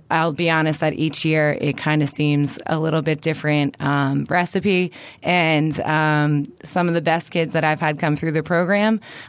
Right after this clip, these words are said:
I've maybe completely underestimated, and they kind of, like, decided to come, and we're like, "Oh, okay, great. We'll see how they go." And then they're some of the best players that we've had. So, um,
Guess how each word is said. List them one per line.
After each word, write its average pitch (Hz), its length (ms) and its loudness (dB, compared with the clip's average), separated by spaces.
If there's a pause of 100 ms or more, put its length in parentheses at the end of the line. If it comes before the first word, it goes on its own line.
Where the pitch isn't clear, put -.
I've 160 200 0
maybe 160 360 2
completely 165 500 0
underestimated, 160 880 2
and 156 260 2
they 143 360 2
kind 147 240 2
of, 143 120 0
like, 147 300 0
decided 147 520 -2
to 147 100 -6
come, 202 320 2
and 165 80 2
we're 165 100 2
like, 175 160 0
"Oh, 302 140 4
okay, 254 200 -2
great. 220 220 0
We'll 196 80 -4
see 190 140 -2
how 175 100 2
they 170 140 2
go." 180 260 2
And 165 300 2
then 160 180 2
they're 156 300 2
some 156 200 -2
of 160 80 2
the 151 60 0
best 151 220 -2
players 143 260 0
that 131 80 -4
we've 143 160 -2
had. - 260 -4
So, 156 360 2 (480)
um, 160 560 2